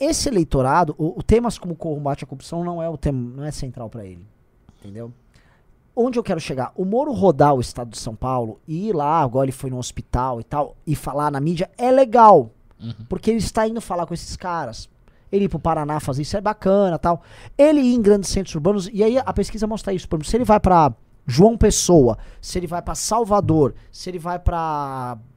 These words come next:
Speaker 1: pra F-, Fortaleza, ele vai achar esse cara também. Que não dá pra ele, "Vou fazer agora, vou lá pro interior do Ceará." Não, esquece.
Speaker 2: Claro.
Speaker 1: Não perca tempo. Mas
Speaker 2: Claro.
Speaker 1: assim, ele pode fazer, é, ações pontuais em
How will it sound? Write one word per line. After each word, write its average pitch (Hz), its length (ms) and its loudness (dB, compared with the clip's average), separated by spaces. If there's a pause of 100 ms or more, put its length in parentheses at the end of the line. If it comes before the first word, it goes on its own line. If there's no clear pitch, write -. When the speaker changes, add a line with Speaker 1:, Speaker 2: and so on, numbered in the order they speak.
(160)
Speaker 1:
pra 120 680 -4 (280)
F-, - 640 -16
Fortaleza, 175 680 -2 (440)
ele 220 160 8
vai 202 140 2
achar 190 200 -4
esse - 160 -6
cara 147 140 -6
também. 131 320 -8 (260)
Que - 80 -6
não 175 80 -2
dá 170 140 0
pra 208 160 -2
ele, 220 120 2
"Vou 233 200 6
fazer 214 280 0
agora, 208 200 -2
vou 202 100 -4
lá 240 80 -4
pro 277 100 -10
interior 254 320 4
do 180 60 -4
Ceará." 180 240 -8
Não, 165 160 -12
esquece. 143 520 -8 (340)
Speaker 2:
Claro. 117 180 -4
Speaker 1:
Não 240 100 2
perca 247 240 2
tempo. 139 140 -8
Mas 202 140 2
Speaker 2:
Claro. 226 180 2
Speaker 1:
assim, 123 100 -6 (140)
ele 233 160 6
pode 240 240 4
fazer, 196 400 2 (340)
é, 139 300 2 (260)
ações 190 540 0
pontuais 180 540 0
em 180 120 -6